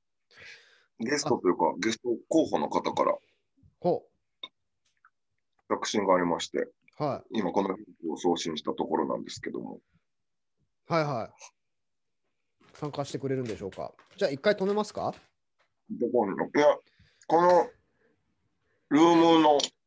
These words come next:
Speaker 2: <laughs> なんて？
Speaker 1: なんで？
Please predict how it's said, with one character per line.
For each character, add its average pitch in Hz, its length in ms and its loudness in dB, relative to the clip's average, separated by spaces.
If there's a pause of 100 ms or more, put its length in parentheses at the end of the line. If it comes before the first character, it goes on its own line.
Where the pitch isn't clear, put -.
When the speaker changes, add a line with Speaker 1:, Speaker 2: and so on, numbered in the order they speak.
(240)
Speaker 2:
<laughs> - 2000 -6
な 208 80 8
ん - 60 4
て？ 139 80 4
Speaker 1:
な 110 140 4
ん 90 100 -8
で？ 80 60 -2